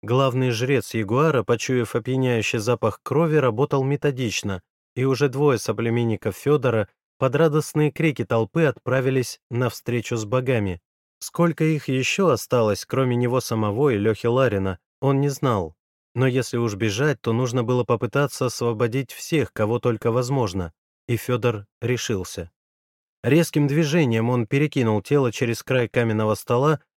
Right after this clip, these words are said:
и рухнул в углубление между своим постаментом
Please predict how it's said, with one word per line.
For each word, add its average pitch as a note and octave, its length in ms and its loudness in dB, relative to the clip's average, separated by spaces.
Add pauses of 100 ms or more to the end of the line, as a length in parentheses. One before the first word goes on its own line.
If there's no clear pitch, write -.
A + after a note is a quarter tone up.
и C3+ 120 2
рухнул C#3 440 2
в A#2 80 -2
углубление B2 640 2
между A#2+ 360 0
своим A#2+ 380 0
постаментом B2+ 720 0